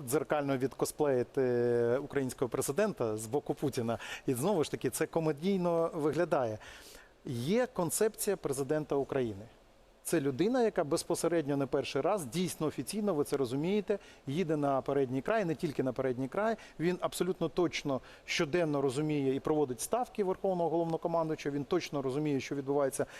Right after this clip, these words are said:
на лінії фронту. Він безпосередньо спілкується з військовими, безпосередньо спілкується з представниками інших соціальних груп і так далі, які відповідають за, е, за війну. Путін — це інша концепція, це цар.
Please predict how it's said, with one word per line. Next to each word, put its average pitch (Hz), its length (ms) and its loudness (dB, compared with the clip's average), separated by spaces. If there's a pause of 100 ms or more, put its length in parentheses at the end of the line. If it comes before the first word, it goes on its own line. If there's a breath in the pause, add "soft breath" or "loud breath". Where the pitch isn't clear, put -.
(160 loud breath)
на 156 120 2
лінії 156 240 2
фронту. 214 340 0
Він 170 200 0
безпосередньо 190 640 0
спілкується 160 560 2
з 127 60 -6
військовими, 202 640 2 (400 loud breath)
безпосередньо 190 640 2
спілкується 175 540 2
з - 80 0
представниками 160 840 0
інших 214 340 0
соціальних 180 540 0
груп 180 240 0
і 160 40 0
так 147 180 -2
далі, 208 260 4
які 175 180 0
відповідають 170 640 2 (300 loud breath)
за, 139 440 2 (300)
е, 143 40 0
за 147 140 2
війну. 156 380 0 (580 loud breath)
Путін — 220 380 0
це 190 200 0 (160)
інша 202 380 0
концепція, 127 720 -2 (260 loud breath)
це - 180 0
цар. 127 320 0